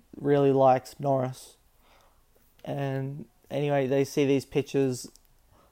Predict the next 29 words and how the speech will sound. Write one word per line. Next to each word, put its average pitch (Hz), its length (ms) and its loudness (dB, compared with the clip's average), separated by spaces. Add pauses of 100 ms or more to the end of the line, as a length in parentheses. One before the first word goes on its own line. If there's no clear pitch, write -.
(280)
and 139 320 -4
the 131 60 -4
chapter 139 440 0
of 131 100 2
that 131 180 6
one's 131 320 -2
called 123 760 -4 (560)
Painted 127 480 -4
Shadows, 135 760 -2 (1000)
something 139 380 -6
like 127 200 -4
that. 135 340 2
They 139 140 4
had 143 200 2
a, 135 400 4 (720)
a 139 80 -6
prophecy 127 760 -2
from 127 720 -8 (380)
Sheba 131 580 0
telling 135 300 -4
them 127 120 -4
about 123 280 -2
painted 127 300 -6
shadows, 131 420 0
and 127 120 -4
it - 120 -8
didn't 131 200 -2
make 120 180 -6
sense, - 400 -8